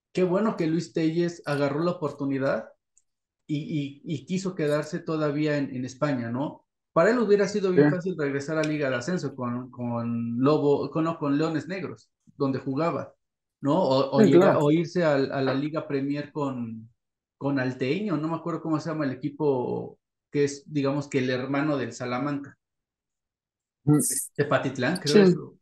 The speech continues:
Speaker 1: No me acuerdo. Hay uno
Speaker 2: Te-,
Speaker 1: en
Speaker 2: Tepatitlán,
Speaker 1: Liga
Speaker 2: pero ya están en primera división.
Speaker 1: No, no, pero hay otro.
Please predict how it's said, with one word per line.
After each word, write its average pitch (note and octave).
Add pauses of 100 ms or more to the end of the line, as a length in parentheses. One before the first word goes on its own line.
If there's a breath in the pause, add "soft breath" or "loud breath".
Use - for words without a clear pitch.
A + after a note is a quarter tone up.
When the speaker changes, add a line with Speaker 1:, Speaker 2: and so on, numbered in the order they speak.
Speaker 1:
No G3+
me A#3
acuerdo. D3+
Hay A#3
uno C4
Speaker 2:
Te-, E3
Speaker 1:
en C3+
Speaker 2:
Tepatitlán, E3+
Speaker 1:
Liga F#3+
Speaker 2:
pero C3+
ya D3
están C#3+
en C3
primera C3+
división. -
Speaker 1:
No, G3+
no, A3
pero A3
hay A3
otro. G#3+